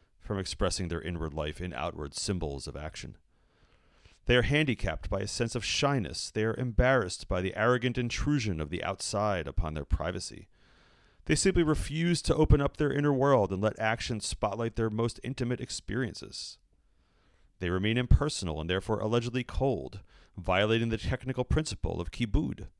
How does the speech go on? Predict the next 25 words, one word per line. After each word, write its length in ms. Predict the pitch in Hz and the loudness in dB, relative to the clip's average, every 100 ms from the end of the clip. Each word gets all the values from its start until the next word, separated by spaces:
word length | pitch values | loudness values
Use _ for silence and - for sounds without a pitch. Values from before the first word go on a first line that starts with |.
| _ _ _ _ _ _ _ _ _ _ _ _ _ _ _ _ - | _ _ _ _ _ _ _ _ _ _ _ _ _ _ _ _ -2
And 160 | 95 | 0
more, 380 | 85 80 107 127 _ | 0 0 0 -2 _
others, 520 | 165 175 95 80 - - _ _ _ _ _ _ _ _ | 2 4 2 0 -4 -6 _ _ _ _ _ _ _ _
eager 360 | 202 240 175 131 | 0 4 6 6
to 80 | 98 | 6
manifest 720 | 101 123 139 104 85 87 - | 6 4 4 0 -4 -4 -6
their 140 | 107 104 | -6 -2
inner 280 | 143 147 | 2 4
experiences, 580 | 98 - 98 101 131 127 | 2 -2 -4 -4 -4 -6
fail 360 | - 156 170 175 | -4 2 6 6
to 100 | 165 | 6
do 160 | 165 | 4
so 160 | 180 127 | 2 0
because 280 | 139 156 143 | 0 0 2
they 140 | 151 | 2
lack 360 | 151 151 147 - | 4 4 2 0
a 80 | 143 | -4
sense 320 | - 143 143 | -2 -2 -2
of 140 | 151 - | -2 -4
coordination 720 | - 151 147 143 160 98 78 | -2 0 0 -2 -2 -4 -4
between 320 | 80 - 107 | -6 -2 0
the 100 | 110 | 2
emotion 520 | 104 98 135 - 76 | 2 2 2 0 -6
and 140 | 69 78 | -6 -8
expression, 640 | - - 131 143 - - | -10 -6 -4 -4 -6 -10